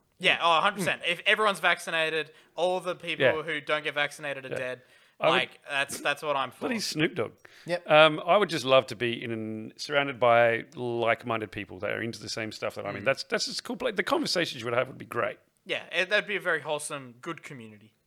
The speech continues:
Speaker 2: Dylan,
Speaker 1: We'd
Speaker 2: I
Speaker 1: hope
Speaker 2: was
Speaker 1: it would be.
Speaker 2: joking about the bikini to E three. That's totally for a stream later.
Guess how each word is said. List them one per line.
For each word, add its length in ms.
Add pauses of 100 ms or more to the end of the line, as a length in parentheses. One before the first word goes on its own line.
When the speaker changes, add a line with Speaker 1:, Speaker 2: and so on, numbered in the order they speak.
Speaker 2:
Dylan, 160
Speaker 1:
We'd 80
Speaker 2:
I 60
Speaker 1:
hope 80
Speaker 2:
was 160
Speaker 1:
it 60
would 140
be. 80 (220)
Speaker 2:
joking 320
about 200
the 80
bikini 600
to 180 (840)
E 140
three. 240
That's 260 (120)
totally 260
for 140
a 40
stream 300
later. 240